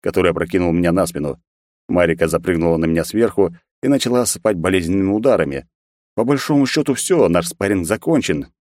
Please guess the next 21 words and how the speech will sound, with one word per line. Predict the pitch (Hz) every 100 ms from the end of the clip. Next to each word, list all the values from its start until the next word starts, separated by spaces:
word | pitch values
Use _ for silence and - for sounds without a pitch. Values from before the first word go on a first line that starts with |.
| -
Я | 87
обещал | 87 85 98
ей | 92 87
один | 87 90
бой, | 98 135 110 - _ -
он | 156
состоялся. | 143 151 180 170 101 - 71 - _ _
Марика | 85 87 85 82
выиграла, | 107 120 123 120
я | 73 85
проиграл». | 123 135 113 90 69 _ _ _ _ -
Но | 95 131
девчонка | 123 123 - 110 101 107
не |
останавливалась, | 107 - 120 120 110 87 78 -
продолжая | - 85 82 87 85
методически | 85 82 90 87 85 87
награждать | 87 85 85 98
меня | 92 90
новыми | 87 90 90 90
ударами. | 98 110 85 73 73